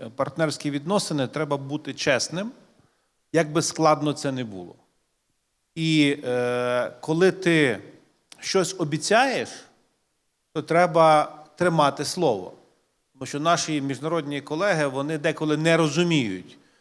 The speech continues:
коли ми говоримо одне, а потім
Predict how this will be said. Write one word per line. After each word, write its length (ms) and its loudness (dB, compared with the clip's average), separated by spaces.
коли 180 -2
ми 120 -2
говоримо 480 2
одне, 540 0
а 100 -4
потім 580 0